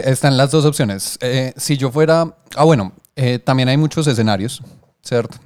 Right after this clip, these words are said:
Entonces, si yo fuera... Ellos tienen una campaña que es como una temporada del reality. Si yo fuera a jugar una campaña...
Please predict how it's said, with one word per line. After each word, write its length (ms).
Entonces, 500
si 160
yo 140
fuera... 400
Ellos 240
tienen 180
una 140
campaña 480
que 100
es 60
como 140
una 140
temporada 400
del 120
reality. 440
Si 180
yo 120
fuera 140
a 40
jugar 180
una 140
campaña... 600